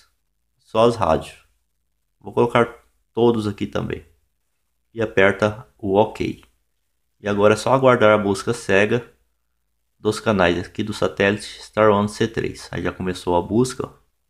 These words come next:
A busca é um pouco demorada. Vou dar uma pausada no vídeo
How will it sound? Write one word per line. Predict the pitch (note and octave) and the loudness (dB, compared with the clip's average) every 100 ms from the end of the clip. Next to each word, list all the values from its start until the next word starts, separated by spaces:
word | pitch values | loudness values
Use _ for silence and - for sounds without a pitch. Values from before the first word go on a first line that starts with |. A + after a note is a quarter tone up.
| _ _ _ _ _ _ _ _ _ _ - | _ _ _ _ _ _ _ _ _ _ -20
A | F2 | -4
busca | F#2 F#2+ | -4 2
é | G2 | 2
um | F#2 | 2
pouco | F2 F#2 | 0 0
demorada. | F2 F2 G#2 G2 A2 B2 - _ _ _ _ _ _ _ | -2 2 4 4 2 -2 -10 _ _ _ _ _ _ _
Vou | F#2 | -2
dar | F#2+ | 0
uma | F2+ | 2
pausada | - F#2+ F#2+ F2+ G2 | 4 2 4 4 2
no | A2 G#2+ | 0 -2
vídeo | G#2 A#2+ B2+ - | 0 0 -2 -14